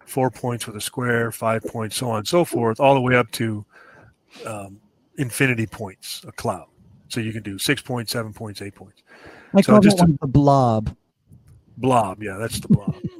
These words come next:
Speaker 1: So essentially, if I take this one, kinda slide that over a little bit,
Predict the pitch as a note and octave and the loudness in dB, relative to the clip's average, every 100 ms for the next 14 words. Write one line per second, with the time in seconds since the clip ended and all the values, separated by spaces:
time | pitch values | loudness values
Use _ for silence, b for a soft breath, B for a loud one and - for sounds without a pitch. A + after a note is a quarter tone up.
0 | - - B2+ A2 C#3 - B2 A2+ B2+ - | -8 0 2 2 -2 -2 -8 0 0 0
1 | B2 - A#2+ - A2+ A2 G#2+ F#2+ _ _ | -4 -2 -2 -4 -6 -8 -8 -12 _ _
2 | _ _ _ _ _ _ - A2 G2+ - | _ _ _ _ _ _ -12 -6 -4 0
3 | A2+ G#2 G#2 G#2 G#2 G#2 G2+ G2+ G2 G2+ | 0 0 -2 -4 -4 -6 -6 -6 -6 -6
4 | G#2+ | -6